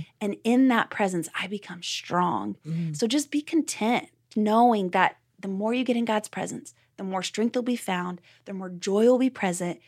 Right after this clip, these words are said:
Speaker 1: and you'll know what you're supposed to do and when you're supposed to do it.
Speaker 2: Yeah.
Speaker 1: Does that make sense? I
Speaker 2: Oh,
Speaker 1: don't
Speaker 2: no,
Speaker 1: know.
Speaker 2: that's
Speaker 1: I'm just
Speaker 2: so
Speaker 1: like
Speaker 2: good. No, Molly, that's great. I remember one Sunday morning,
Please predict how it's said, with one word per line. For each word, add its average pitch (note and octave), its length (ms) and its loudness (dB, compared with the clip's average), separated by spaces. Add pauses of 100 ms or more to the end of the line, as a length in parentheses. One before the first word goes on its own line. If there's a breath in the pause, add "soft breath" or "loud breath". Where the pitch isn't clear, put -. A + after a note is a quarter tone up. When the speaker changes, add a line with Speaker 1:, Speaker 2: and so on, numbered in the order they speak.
(300 soft breath)
Speaker 1:
and G#3 100 -6
you'll A#3 140 0
know G#3+ 640 2 (640)
what A3+ 180 -2
you're A3+ 80 0
supposed A3+ 260 -2
to A3+ 60 -4
do A3 260 2
and G3+ 140 0
when G#3+ 120 2
you're A3 100 2
supposed G#3 280 -4
to G3 80 -10
do G3 300 0
it. - 240 -4 (180)
Speaker 2:
Yeah. G3 340 -12
Speaker 1:
Does G#3 100 -4
that G3+ 100 0
make A3 120 0
sense? A3 360 2
I B3 80 8
Speaker 2:
Oh, - 60 10
Speaker 1:
don't B3 60 10
Speaker 2:
no, B3 100 10
Speaker 1:
know. G3 40 8
Speaker 2:
that's A3 140 10
Speaker 1:
I'm A#3 80 4
just B3 140 4
Speaker 2:
so A#3+ 40 12
Speaker 1:
like A3+ 160 12
Speaker 2:
good. F#3 280 4 (220 soft breath)
No, B3 120 6
Molly, A#3 260 10
that's A#3+ 240 6
great. A3+ 280 4
I C4+ 100 4
remember C4 280 8
one G#3 240 4
Sunday G3+ 300 2
morning, F#3 380 0